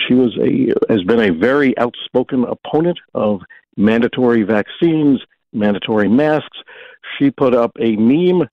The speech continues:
Uh, it's a yellow, uh, Star of David, uh, with a circle around it with the words scamdemic, jabby, noncompliance.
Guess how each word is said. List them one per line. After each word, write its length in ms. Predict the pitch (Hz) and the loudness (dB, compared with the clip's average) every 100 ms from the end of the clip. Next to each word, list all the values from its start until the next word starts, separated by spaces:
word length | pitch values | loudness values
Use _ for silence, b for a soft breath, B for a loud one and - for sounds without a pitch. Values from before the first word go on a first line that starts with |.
| - | -10
Uh, 300 | - 123 117 | -6 -2 -2
it's 160 | - - | -4 -4
a 140 | 110 | -2
yellow, 720 | 104 98 104 120 127 123 120 | -2 0 0 2 2 2 0
uh, 320 | - 110 113 123 - _ _ _ - - | 0 -2 -4 -8 -16 _ _ _ -20 -6
Star 240 | 117 123 | -2 0
of 80 | 139 | 0
David, 360 | 113 113 170 156 _ | 0 0 -2 -6 _
uh, 360 | - 104 - - - | -14 -12 -10 -12 -14
with 400 | 123 - - - | -20 -20 -20 -20
a 20 | - | -4
circle 260 | 143 127 | -2 0
around 300 | 123 190 202 | 0 0 0
it 100 | 185 b b b _ | -4 b b b _
with 180 | 120 120 | -6 -4
the 80 | 123 | -2
words 360 | 120 131 120 - - | 2 2 0 -10 -20
scamdemic, 800 | - 127 123 123 110 123 151 160 - _ _ | -6 -2 0 0 0 0 0 -2 -6 _ _
jabby, 600 | 107 135 127 123 127 127 - - | -4 0 0 -2 -2 -4 -6 -4
noncompliance. 1000 | 117 120 123 113 101 - 190 110 104 | -2 0 0 -2 -10 -4 0 0 -2